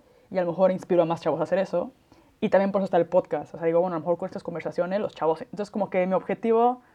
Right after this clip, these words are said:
va más allá de hacer lo de los monstruos. O sea, los monstruos es como a meaning to an end,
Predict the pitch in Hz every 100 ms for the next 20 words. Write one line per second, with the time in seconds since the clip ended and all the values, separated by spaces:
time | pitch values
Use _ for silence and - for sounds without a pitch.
0 | _ _ _ _ _ _ 185 190 202 185
1 | 165 175 180 175 170 156 - 170 165 -
2 | - 170 175 202 247 220 - 202 180 156
3 | 147 - _ _ _ - 165 170 185 175
4 | 160 151 170 262